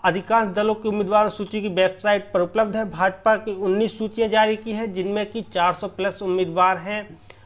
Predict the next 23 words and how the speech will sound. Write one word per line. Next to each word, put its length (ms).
लोकसभा 360
के 140
लिए 300
कुल 220
पाँच 240
सौ 420
तैंतालीस 680
है, 120
जिसमें 640
दो 400
नामित 460
हैं। 340
इसके 240
विपरीत 400
कांग्रेस 460
ने 80
चार 300
सौ 260
चार 520
नाम 260
घोषित 340
किए 260
हैं 280